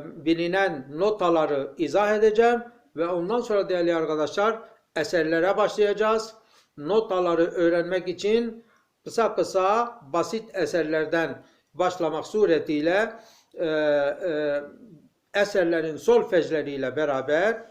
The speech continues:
notalarını öğrenmeye çalışacağız. Ney enstrümanı ile birlikte değerli arkadaşlar.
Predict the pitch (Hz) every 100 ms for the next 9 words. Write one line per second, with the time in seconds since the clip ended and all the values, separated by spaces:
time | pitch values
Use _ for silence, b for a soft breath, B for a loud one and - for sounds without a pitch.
0 | B - 170 196 170 151 143 143 208 180
1 | 151 139 143 175 226 226 - - 170 143
2 | 156 147 190 214 - - 151 202 220 -
3 | - 175 160 - 160 160 165 202 208 175
4 | 165 151 170 - 143 135 131 127 131 127
5 | - 185 208